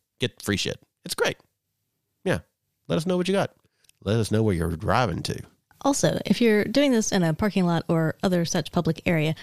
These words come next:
Speaker 2: please make sure who's around and watching, and don't, don't do it when other people are there. You don't
Speaker 1: Well,
Speaker 2: wanna
Speaker 1: duh.
Speaker 2: Just saying.
Speaker 1: I mean,
Speaker 2: Some
Speaker 1: if you are gonna do it where other people can watch,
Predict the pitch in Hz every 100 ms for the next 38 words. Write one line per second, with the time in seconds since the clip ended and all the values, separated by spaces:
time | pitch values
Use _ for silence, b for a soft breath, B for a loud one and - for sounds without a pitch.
0 | B - 359 320 - - - 214 - 185
1 | 175 - - 160 247 240 180 156 156 -
2 | 180 160 156 156 151 165 156 147 - _
3 | - 233 - - 202 - - 156 143 147
4 | 147 147 160 - 143 143 - 185 240 247
5 | 190 233 302 247 262 285 151 _ _ _
6 | - 359 - 226 233 226 - _ 311 320
7 | 285 269 226 - _ _ _ - 233 269
8 | 240 247 285 285 214 196 196 175 175 -
9 | 170 165 156 139 147 123 104 120 - -